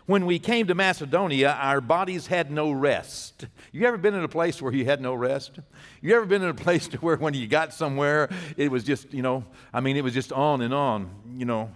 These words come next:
uh, whether you're arriving at a new point in life, a new chapter in life, or at a new place? You know, uh, whenever we got to Macedonia, our bodies had no rest.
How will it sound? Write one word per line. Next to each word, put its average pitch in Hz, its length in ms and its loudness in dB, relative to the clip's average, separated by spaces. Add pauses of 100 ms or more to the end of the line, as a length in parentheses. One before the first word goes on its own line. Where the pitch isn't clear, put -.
(380)
uh, 117 180 0
whether 143 300 0
you're 135 260 2
arriving 143 440 0
at 123 100 0
a 120 60 -4
new 135 200 0
point 143 440 -6
in 127 260 -4
life, 135 560 -6
a 120 60 -4
new 120 180 -4
chapter 135 580 -8
in 131 140 -8
life, 135 320 -4
or 160 140 -4
at 156 100 -4
a 165 80 -4
new 170 140 -6
place? - 560 -12 (480)
You 143 80 -10
know, 151 280 -4 (240)
uh, 135 260 0
whenever 170 460 -2
we 185 220 -2
got 156 380 -4
to 127 80 -6
Macedonia, 147 720 -6
our 104 180 -4
bodies 131 480 -6
had 127 220 -4
no 123 180 -8
rest. 113 460 -6